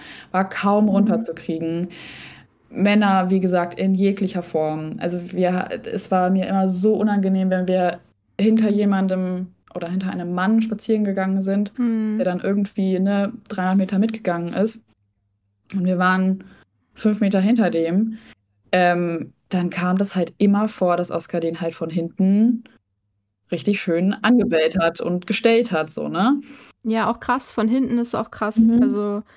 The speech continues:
Speaker 2: das ist ja schon Next Level, ne?
Speaker 1: Genau.
Speaker 2: Also, weil da ja gar keine, kein Blickkontakt, kein Auf ihn zugehen ist. Alleine, dass der da schon da ist, für
Speaker 1: Ja.
Speaker 2: ihn schon reicht zu sagen,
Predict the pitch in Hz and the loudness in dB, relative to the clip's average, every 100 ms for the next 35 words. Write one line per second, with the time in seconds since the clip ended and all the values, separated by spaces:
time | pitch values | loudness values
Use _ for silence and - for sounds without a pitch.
0 | _ - 214 220 226 220 233 220 220 - | _ -6 -4 -2 -4 -4 -2 -2 -2 -6
1 | - 196 196 190 190 226 190 180 208 196 | -8 -6 -4 -2 0 2 2 0 -2 -2
2 | 196 202 202 202 202 202 208 - 214 214 | -2 -2 -2 -2 -2 -2 -4 -4 -2 0
3 | 214 214 _ - 233 220 233 240 233 226 | -2 -4 _ -4 -2 0 -2 -2 -4 -2
4 | 220 214 - 214 208 214 - 214 - 233 | -4 -4 -4 -4 -2 -4 -6 -6 -6 -6
5 | 208 208 208 208 - 220 - - _ _ | -4 -4 -2 -4 -4 -6 -8 -16 _ _
6 | _ - 208 208 208 208 208 - 202 202 | _ -4 -2 0 0 -2 -4 -4 -4 -4
7 | 214 226 214 214 208 226 214 - - 233 | -4 -2 -2 0 0 -2 -4 -6 -4 -2
8 | 233 226 220 220 214 220 - 220 196 202 | -2 -2 -4 -4 -4 -4 -4 -6 -2 -2
9 | 202 202 208 | -2 -6 -8